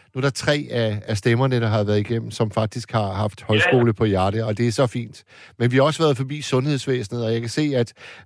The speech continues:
Speaker 1: Rebecca, hun taler i telefon, øh, stadigvæk, så jeg, jeg tror lige, vi prøver at se, om vi kan få endnu et emne, inden natten, den lakker mod enden.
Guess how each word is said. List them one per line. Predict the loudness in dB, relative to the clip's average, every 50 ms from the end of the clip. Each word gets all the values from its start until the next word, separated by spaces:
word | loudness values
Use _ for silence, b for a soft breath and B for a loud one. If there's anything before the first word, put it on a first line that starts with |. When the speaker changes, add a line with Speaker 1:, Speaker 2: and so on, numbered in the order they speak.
| 2
Speaker 1:
Rebecca, | 2 4 4 6 4 4 4 4
hun | 2 2 0 0
taler | 0 0 2 2 2
i | 0 0
telefon, | 0 -2 -4 -2 0 -2 -2 -2 -2 -4 -2
øh, | 0 0 0
stadigvæk, | 2 2 2 2 2 2 0 0 0
så | 0 0 0
jeg, | 0 2 0 -2 -2 -2 -2
jeg | -2 -2
tror | 0 2 2
lige, | 2 2 -2
vi | -4
prøver | -2 0 0
at | 0
se, | 0 0 -2
om | -2 -2
vi | -4 -6
kan | -6
få | -2 0 0 0 0
endnu | 0 0 0 2 2 2
et | 2
emne, | 4 2 2 2 0 -4
inden | -2 -4 -4 -4 -2 0
natten, | 0 0 0 -2 -6 -6
den | -4 -4 -4 -2 -2
lakker | 0 0 0 0 0
mod | 0 0 0 0
enden. | 0 -2 -4 -6 -8